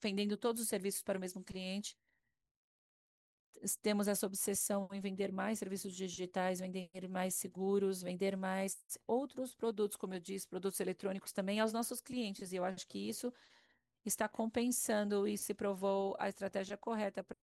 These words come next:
pra manter o crescimento das receitas, mesmo sendo líder ou mesmo tendo a maior receita. Eu acho que essa é a resposta à sua primeira pergunta. A segunda pergunta, como eu disse antes,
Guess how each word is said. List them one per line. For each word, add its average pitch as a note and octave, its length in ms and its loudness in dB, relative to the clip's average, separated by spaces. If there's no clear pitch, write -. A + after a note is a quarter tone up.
pra G3 80 0
manter G3+ 320 -2
o - 20 -6
crescimento F#3 400 -6
das F3+ 220 0
receitas, F3 560 -4
mesmo A#3 300 2
sendo A3+ 260 -2
líder G#3+ 480 0
ou G3+ 80 2
mesmo A3+ 340 4
tendo A3+ 680 2
a F3+ 240 2
maior F#3 300 2
receita. F3 760 -4
Eu F3+ 140 2
acho F#3 180 0
que - 80 -2
essa G3 280 2
é - 20 2
a G#3 40 2
resposta G#3 480 -2
à G3+ 40 -4
sua - 180 -8
primeira G3+ 340 -4
pergunta. F3 440 -6
A - 20 -2
segunda D4+ 420 0
pergunta, G#3 420 0
como G3+ 160 -2
eu G3 60 2
disse F#3+ 320 0
antes, G3+ 640 0